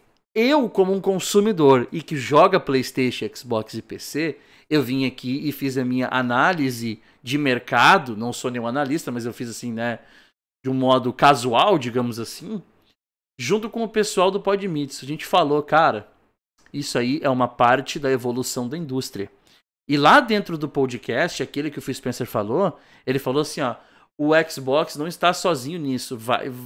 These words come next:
outras empresas irão fechar estúdios, outras empresas irão lançar seus jogos multi, porque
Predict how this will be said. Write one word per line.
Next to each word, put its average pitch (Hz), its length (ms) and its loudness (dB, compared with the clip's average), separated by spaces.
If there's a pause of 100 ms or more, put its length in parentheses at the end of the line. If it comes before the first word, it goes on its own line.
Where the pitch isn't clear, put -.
outras 156 400 -2
empresas 131 440 -2
irão 135 200 2
fechar 196 360 2
estúdios, 180 640 -4 (260)
outras 156 380 0
empresas 139 520 -2
irão 147 300 2
lançar 196 400 2
seus 151 240 -4
jogos 127 320 0
multi, 139 380 -4
porque 202 420 0